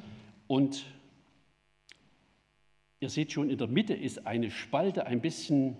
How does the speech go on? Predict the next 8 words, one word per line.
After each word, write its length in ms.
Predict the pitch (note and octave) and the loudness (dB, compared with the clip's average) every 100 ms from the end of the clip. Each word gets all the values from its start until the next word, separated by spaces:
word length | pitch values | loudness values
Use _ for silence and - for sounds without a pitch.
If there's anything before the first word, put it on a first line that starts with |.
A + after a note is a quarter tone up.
| - - | -10 -6
hervorgehoben. 960 | G#2 - F#3+ A3+ F#2+ G2+ E2+ A#2+ D#3+ - - - - - - _ - - - | -4 2 2 2 -2 -4 -6 -4 -6 -8 -18 -20 -20 -20 -20 _ -12 -12 0
Dort 380 | F3 - - - - | 0 0 -6 -14 -18
verstehen 880 | - C#3 C3 - D3 D#3 D#3 C3+ G#2 - | -8 -6 -6 0 2 4 2 -2 -8 -4
wir 420 | D3+ F3+ F#3 F3 | 2 2 2 -2
uns 300 | A2+ C#3+ C#3 | 0 0 0
in 180 | - B2+ | -4 -6
unserem, 640 | - C3 A#2 A2+ A2+ A2+ G#2 A2 A2+ | -4 -6 -6 -6 -4 -4 -8 -14 -18
äh, 200 | - F#2+ | -12 -12